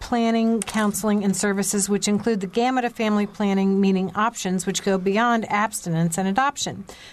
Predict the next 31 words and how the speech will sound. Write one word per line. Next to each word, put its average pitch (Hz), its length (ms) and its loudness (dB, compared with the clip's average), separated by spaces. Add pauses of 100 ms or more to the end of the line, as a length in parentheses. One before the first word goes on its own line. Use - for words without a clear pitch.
(100)
My 208 80 0
personal 233 400 -2
experience 190 480 0
with 190 160 -6
Planned 175 300 0
Parenthood 170 420 0
was 214 160 -2
a 214 60 0
patient 208 520 0
seeking 208 440 0
contraception 190 840 -2 (320)
as 202 140 0
an 208 100 2
uninsured 180 600 0
woman. 196 360 0 (380)
The 233 100 -4
fees 240 320 0
for 285 140 0
services 220 580 -2
and 226 160 0
contraception 196 920 -2
are 190 100 2
on 185 140 2
a 190 40 0
sliding 226 520 0
scale 160 520 0
according 185 380 0
to 226 100 -2
income." 262 460 -2 (220)
Brilliant. 247 480 -2 (720)
Uh, 190 560 2